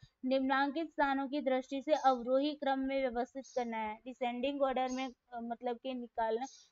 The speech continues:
डिस-, अ, decrease mood में आपको बताना है। Okay, Decrease का मतलब क्या होता है, बढ़ते से घटते क्रम में,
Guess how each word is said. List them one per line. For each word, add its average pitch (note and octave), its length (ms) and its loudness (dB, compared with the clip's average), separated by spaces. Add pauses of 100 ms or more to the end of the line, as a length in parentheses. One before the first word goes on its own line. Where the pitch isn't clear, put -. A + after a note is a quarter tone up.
(120)
डिस-, C4 440 -4
अ, A#3 40 -4
decrease C#4 640 -4
mood C4 280 0
में C4 140 0
आपको B3+ 240 -2
बताना G#3+ 420 -2
है। G3+ 100 -4
Okay, A3 200 -2
Decrease C4 440 -4
का C#4 100 2
मतलब C4+ 260 -2
क्या C#4+ 180 2
होता A3+ 260 0
है, G#3 180 -4 (400)
बढ़ते B3+ 400 4
से C#4 140 2
घटते B3+ 360 0
क्रम A3 200 -2
में, G#3 200 -12